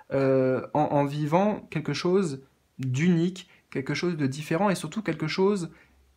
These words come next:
que on peut pas vraiment expliquer.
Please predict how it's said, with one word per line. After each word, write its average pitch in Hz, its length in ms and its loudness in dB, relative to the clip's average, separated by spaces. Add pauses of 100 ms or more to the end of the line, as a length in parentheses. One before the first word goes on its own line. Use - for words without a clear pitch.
(480)
que 160 440 2
on 151 80 2
peut 165 160 0
pas 196 160 4
vraiment 156 560 0 (160)
expliquer. 151 680 -2